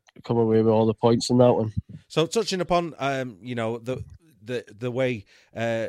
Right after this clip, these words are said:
Speaker 2: your side's bounced in, into this season, I, I think we can describe it as that, can't we? Um, you know, <laughs> seven wins from nine. Um, you know, it's, it looks like a tussle with yourselves, uh, Dundee Tigers and Kilcoddy.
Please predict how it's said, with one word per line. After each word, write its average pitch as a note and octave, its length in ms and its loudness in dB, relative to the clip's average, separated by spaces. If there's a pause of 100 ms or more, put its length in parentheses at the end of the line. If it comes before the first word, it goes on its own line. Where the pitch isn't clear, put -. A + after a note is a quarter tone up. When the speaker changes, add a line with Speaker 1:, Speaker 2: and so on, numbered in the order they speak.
Speaker 2:
your A#2+ 220 -6
side's A2+ 340 -4
bounced C3 480 0
in, A2+ 140 -8 (100)
into A2 260 -8
this G2+ 160 -8
season, G2+ 320 -8
I, G#2+ 160 -4
I - 40 -4
think A#2+ 160 -6
we G2 80 -10
can A#2 140 -10
describe G#2 420 -6
it F2+ 80 -8
as F2+ 100 -10
that, A2 180 -8
can't A#2 220 -4
we? G2 80 -10 (320)
Um, A#2 320 -2 (100)
you B2 80 -2
know, A#2 260 0 (140)
<laughs> - 140 -20
seven C#3+ 320 0
wins C3 220 -2
from A#2+ 180 -6
nine. A2+ 400 -2 (300)
Um, G#2+ 480 -4 (100)
you A2+ 140 -6
know, G#2+ 100 -2
it's, - 400 -6
it G#2+ 240 -12
looks C#3+ 260 -6
like C#3+ 160 -2
a B2 40 -10
tussle C3 340 -4
with A#2 140 -6
yourselves, A#2 760 -2
uh, A2 300 -6
Dundee A2+ 260 -6
Tigers G#2+ 420 -6
and G#2+ 100 -12
Kilcoddy. A2+ 500 -8